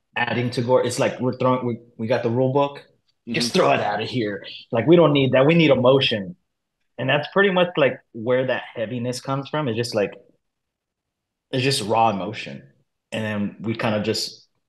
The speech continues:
Speaker 1: on the guitar side, that's what I, I try to, like, help out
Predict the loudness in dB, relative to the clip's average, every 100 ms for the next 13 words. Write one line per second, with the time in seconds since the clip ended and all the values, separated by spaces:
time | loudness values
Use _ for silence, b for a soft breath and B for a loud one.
0 | _ _ _ _ _ _ _ _ -4 -2
1 | -2 -2 0 0 2 2 2 0 -2 -4
2 | -6 -12 -12 -8 -6 -6 -6 -6 -8 -12
3 | _ _ _ _ _ _ _ _ _ _
4 | _ _ _ 0 0 0 -4 -6 -14